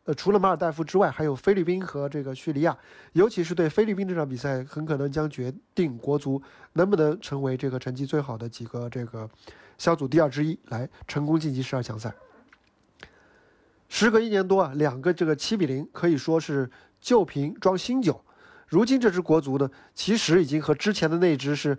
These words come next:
大相径庭，很不一样了。相信现在的这支国足，它有能力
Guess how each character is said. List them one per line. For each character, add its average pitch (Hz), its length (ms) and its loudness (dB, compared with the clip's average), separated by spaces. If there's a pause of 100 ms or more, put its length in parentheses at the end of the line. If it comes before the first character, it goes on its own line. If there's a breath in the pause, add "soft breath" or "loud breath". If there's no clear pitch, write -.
(400 loud breath)
大 180 160 0
相 170 160 -2
径 156 120 -2
庭， 143 140 -4
很 131 160 -10
不 151 140 4
一 160 100 0
样 143 220 2
了。 107 120 -16 (240 soft breath)
相 190 220 2
信 190 180 -2 (540 soft breath)
现 220 300 2
在 214 200 2
的 147 100 -4
这 139 120 -4
支 139 100 -2
国 131 200 -2
足， 127 100 -4
它 151 120 -4
有 120 260 -4
能 110 180 -12
力 180 160 -2